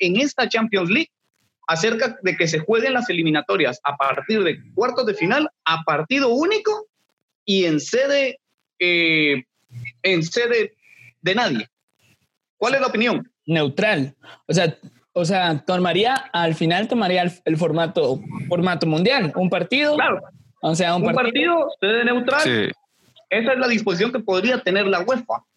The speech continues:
Speaker 2: Sí, lo que, yo lo que, lo que creo que ahorita es, am, están tomando eso porque uno, ah, igual,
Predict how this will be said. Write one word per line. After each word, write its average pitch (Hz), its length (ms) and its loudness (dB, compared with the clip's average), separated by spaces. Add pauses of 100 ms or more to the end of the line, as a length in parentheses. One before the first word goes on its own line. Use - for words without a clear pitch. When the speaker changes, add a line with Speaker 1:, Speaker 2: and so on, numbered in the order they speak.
(520)
Speaker 2:
Sí, 240 220 -2
lo 196 120 2
que, 131 120 -4 (120)
yo 214 140 2
lo 277 100 0
que, 269 160 -2 (140)
lo 196 180 2
que 180 140 -2
creo 214 200 0
que 233 80 -2
ahorita 196 300 0
es, - 240 -2 (180)
am, 156 460 2
están 208 280 0
tomando 240 360 2
eso 294 340 0
porque 220 360 0
uno, 339 440 0 (440)
ah, 170 360 0 (120)
igual, 190 560 0